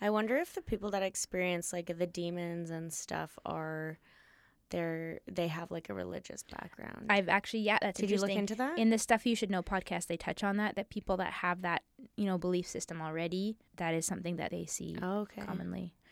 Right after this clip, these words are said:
Speaker 1: 'Cause that,
Speaker 2: So that
Speaker 1: that
Speaker 2: would make
Speaker 1: makes
Speaker 2: sense to me
Speaker 1: sense.
Speaker 2: too, yeah.
Speaker 1: Yeah. Wow. Great, great story, Darla. I really j-, enjoyed that.
Speaker 2: Thanks. Hey, you know, that's what I'm here for.
Speaker 1: Yeah. We're here for the goods.
Speaker 2: Yeah.
Speaker 1: The giggles and the facts.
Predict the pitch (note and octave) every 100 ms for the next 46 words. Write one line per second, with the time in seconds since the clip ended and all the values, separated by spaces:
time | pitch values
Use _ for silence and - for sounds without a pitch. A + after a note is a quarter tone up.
0 | - G3+ - G3+ - - G3 F#3 - -
1 | G3 G3+ G3 - F#3+ G3 - G3+ G3+ G#3+
2 | G#3 G#3 G#3+ F#3+ F3+ F#3 - - - -
3 | _ _ _ F#3+ F#3 F3+ _ _ - F#3+
4 | G#3+ - - - _ - F#3 F#3 - -
5 | F3 E3 E3 D#3+ D#3+ D#3+ D#3+ E3+ E3+ E3+
6 | D#3 - - E3 E3+ E3 E3 E3+ F3+ G3+
7 | - G3+ G3+ - G3+ G3 - G3 F#3 F#3
8 | - - G3 F3+ G3 - E3+ E3 _ F#3
9 | G#3+ G3 G3+ _ _ _ _ _ _ -
10 | F#3+ G3+ G3 G#3+ F#3 F#3 - G#3 F3 F3+
11 | F3+ - - _ _ F#3+ F#3+ F3 _ _
12 | F#3 F3+ F3+ G3 F#3+ F#3+ F3+ F3+ - -
13 | G3+ G#3 _ -